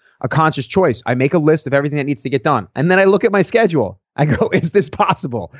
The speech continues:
You know? And then if I, if I choose to not accept that as, as reality, right? If I look, if I look at what I want and I look at my schedule and it doesn't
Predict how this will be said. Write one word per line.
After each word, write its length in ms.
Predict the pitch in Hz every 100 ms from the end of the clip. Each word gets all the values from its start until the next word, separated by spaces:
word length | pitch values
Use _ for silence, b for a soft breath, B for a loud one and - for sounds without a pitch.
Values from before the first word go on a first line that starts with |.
| B B
You 100 | 175
know? 240 | 160 185 - b
And 120 | 156
then 240 | 175 170 170
if 180 | 165 156
I, 220 | 160 147 - _
if 140 | 165 175
I 220 | 156 151 -
choose 500 | - 226 277 240 -
to 260 | - 214 180
not 400 | 165 175 196 170
accept 460 | - - 214 -
that 220 | 135 120 123
as, 300 | 131 110 -
as 360 | 139 135 127 107
reality, 600 | 117 147 185 208 143 101 95
right? 160 | 127
If 120 | 135
I 60 | 135
look, 240 | 135 180 -
if 180 | 147 139
I 60 |
look 200 | 131 214
at 60 | 196
what 140 | 202
I 60 | 180
want 320 | 170 165 160
and 80 | 135
I 80 | 127
look 180 | 160
at 80 | 185
my 80 | 156
schedule 480 | 139 156 139 147 131
and 140 | 120 120
it 140 | 117
doesn't 340 | 160 156 175